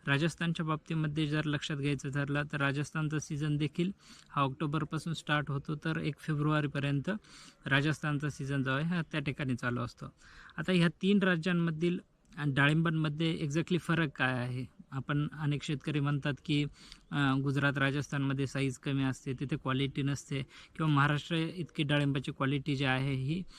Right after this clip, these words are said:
इतर राज्यांमध्ये नसते. काही अंशी जे आहे ही खरं आहे. आता यामध्ये तीन राज्यांमध्ये डाळिंबांमध्ये जे आहे फरक, अ, त्या ठिकाणी असा आहे की महाराष्ट्रामधील डाळिंबामध्ये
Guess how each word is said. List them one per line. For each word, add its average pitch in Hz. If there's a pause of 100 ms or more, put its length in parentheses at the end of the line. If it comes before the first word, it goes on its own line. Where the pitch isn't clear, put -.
(180)
इतर 160
राज्यांमध्ये 139
नसते. 131
काही 165
अंशी 185
जे 160
आहे 160
ही 156 (100)
खरं 160
आहे. 127 (520)
आता 156
यामध्ये 170 (140)
तीन 196 (140)
राज्यांमध्ये 160
डाळिंबांमध्ये 151
जे 147
आहे 143
फरक, 170
अ, 135 (100)
त्या 147
ठिकाणी 143
असा 139
आहे 143
की 151
महाराष्ट्रामधील 160
डाळिंबामध्ये 143